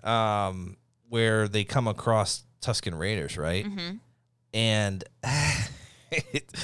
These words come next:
Speaker 1: you know what was great about this scene? This is why it's great, 'cause it's, it's, it's Filoni writing it, because you see almost, uh, the same scene: a couple bu-, uh, uh, Banthas and a couple
Speaker 2: Uh-huh.
Speaker 1: Tusken Raiders, and, you know, when you expect, like,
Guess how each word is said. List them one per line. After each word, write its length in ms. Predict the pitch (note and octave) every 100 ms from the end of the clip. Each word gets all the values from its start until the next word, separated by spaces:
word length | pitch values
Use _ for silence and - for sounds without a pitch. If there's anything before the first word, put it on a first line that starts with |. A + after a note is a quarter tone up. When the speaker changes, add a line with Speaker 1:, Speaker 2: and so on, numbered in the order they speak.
| - - -
Speaker 1:
you 100 | D#3
know 140 | D#3 F3
what 80 | D3+
was 160 | C#3
great 240 | A#2 B2+ B2
about 260 | A#2 G#2+
this 160 | G#2+ G#2
scene? 160 | G#2+ G#2
This 200 | E3 D#3+
is 140 | D#3+
why 140 | D#3+ E3
it's 180 | B2+ -
great, 360 | D3+ D3 A#2+
'cause 200 | B2+ A2+
it's, 260 | G2 - -
it's, 280 | - G2+ -
it's 240 | G2 G2 -
Filoni 540 | A#2 A2 C#3 B2+ G2+
writing 400 | G#2 A2 F2+ D#2+
it, 240 | D#2 D#2+ -
because 560 | F2+ - G2 F#2 E2+ - - _ _ _ _ _
you 200 | G#2+ G#2+
see 220 | - D3+
almost, 560 | C3 B2+ A#2+ A2 - -
uh, 60 | - - - _ G1+ G1+ A#1+
the 120 | G2+
same 420 | G2+ - C#3 C#3+ C3+
scene: 420 | - A2 G2+ G2
a 60 |
couple 360 | F#2+ B2+ C3 A#2+
bu-, 100 | A2
uh, 40 | -
uh, 460 | G#2 G2+ F2+ G2 F#2
Banthas 600 | A2+ A#2 A#2 A#2 A2 G2+
and 100 | G2
a 40 |
couple 480 | - A2+ A2 G#2 F#2+
Speaker 2:
Uh-huh. 280 | A#3 A#3 D3+ -
Speaker 1:
Tusken 360 | B2+ - A#2+
Raiders, 540 | A2+ A2+ A2 G#2 G#2 -
and, 560 | G#2+ G#2 G2+ F#2+ G#2+ - _ _ _
you 120 | B2+
know, 280 | A#2+ G#2+ F#2+
when 260 | F#2 G#2+ A#2+
you 160 | A2 G#2+
expect, 520 | - - A#2+ - -
like, 400 | G#2+ G2+ G2